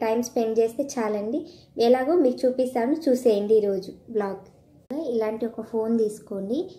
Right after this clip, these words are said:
దీంతో ప్లే స్టోర్, ప్లే స్టోర్ యాప్స్ ఉంటాయి కదా, ఇలా దీనికి వెళ్ళి దీంతో మనం Meesho అని, ఎంఈఎస్హెచ్ఓ, Meesho అని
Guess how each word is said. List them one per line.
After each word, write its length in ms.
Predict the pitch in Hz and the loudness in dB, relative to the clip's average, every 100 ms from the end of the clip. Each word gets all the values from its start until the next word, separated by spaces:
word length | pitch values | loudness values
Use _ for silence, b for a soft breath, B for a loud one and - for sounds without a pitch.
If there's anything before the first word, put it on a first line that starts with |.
| B _ | B _
దీంతో 320 | 233 233 233 339 | 2 4 4 0
ప్లే 340 | - 254 254 | -2 -2 0
స్టోర్, 340 | 262 - 247 - - - - _ _ - _ | 0 -2 -2 -2 -8 -16 -20 _ _ -20 _
ప్లే 140 | 240 240 | -2 -2
స్టోర్ 220 | 233 220 | 0 -4
యాప్స్ 260 | 208 214 240 | -4 -4 -4
ఉంటాయి 260 | 233 214 | -2 -2
కదా, 300 | 226 349 330 | -2 -4 -2
ఇలా 240 | 240 220 208 | 0 0 0
దీనికి 460 | 214 214 220 - | 0 -2 -6 -4
వెళ్ళి 380 | 214 208 294 427 B B - | -2 0 -2 -2 B B -6
దీంతో 540 | 226 240 240 320 381 - - - - - | 0 0 2 -2 -4 -10 -20 -20 -20 -6
మనం 420 | 233 254 359 - - 240 | -2 0 -2 -4 -6 2
Meesho 460 | 247 254 - 277 - - - - | 2 2 2 0 0 -6 -14 -8
అని, 180 | 196 - - _ _ _ _ | -8 -8 -16 _ _ _ _
ఎంఈఎస్హెచ్ఓ, 1700 | 208 202 208 208 226 330 - - - 214 - - 220 208 - - 226 226 - - - - - - - 233 | -8 -6 -8 -6 -4 -6 -6 -12 -8 -8 -8 -8 -8 -8 -14 -4 -2 -2 -6 -20 -20 -20 -20 -20 -8 0
Meesho 520 | 226 233 - 254 240 - - - 220 | 2 2 0 0 0 -2 -18 -14 -8
అని 280 | 208 269 | -4 -4